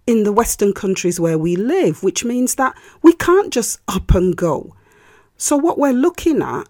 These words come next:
is starting small businesses and side hustles like this role as a data entry specialist,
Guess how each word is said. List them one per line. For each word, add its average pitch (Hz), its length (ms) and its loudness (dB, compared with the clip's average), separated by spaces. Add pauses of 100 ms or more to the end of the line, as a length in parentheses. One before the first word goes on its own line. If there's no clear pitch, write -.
is 214 140 -4
starting 262 880 -2
small 269 580 -4
businesses 220 760 -2
and 160 180 -2
side 330 500 0
hustles - 520 -6 (360)
like 277 380 2
this - 280 -4
role 165 480 0
as 175 120 -2
a 170 60 0
data 180 480 0
entry 160 320 -4
specialist, - 920 -6